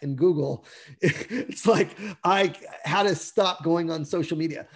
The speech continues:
or, or what to do. Like, there are so many people that have been, whatever road you're on, whatever challenge you're facing, I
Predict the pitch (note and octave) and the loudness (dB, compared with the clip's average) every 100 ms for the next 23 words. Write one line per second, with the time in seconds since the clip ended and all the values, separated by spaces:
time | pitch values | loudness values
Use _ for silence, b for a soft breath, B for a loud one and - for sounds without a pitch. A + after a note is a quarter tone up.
0 | D3 D#3 F3 F3+ E3+ D#3+ F#3 - D3+ G3+ | -8 -2 2 4 4 4 2 -2 2 2
1 | D#3+ C#3+ - _ E3+ G3+ G3+ F#3+ E3+ - | 2 -8 -14 _ 0 0 2 0 -2 0
2 | F#3 F#3+ F#3+ E3+ F#3 E3+ D#3 C#3+ C#3+ A#2 | -2 0 -2 -2 -2 -2 -4 -4 -6 -10
3 | C#3+ C3+ D#3+ E3+ E3 D3 E3 F3+ A3 A3+ | -14 0 4 4 2 0 0 0 2 2
4 | F3+ F3 F3+ F3 - _ D#3 D#3 D#3 D3+ | 2 0 0 -2 -6 _ 0 0 0 -2
5 | D3 C#3 D#3+ F3 - E3 E3 C#3+ B2+ D3+ | -4 -6 -6 -6 -6 -6 -4 -4 -6 -4
6 | C3+ C#3+ C3+ | -4 -6 -8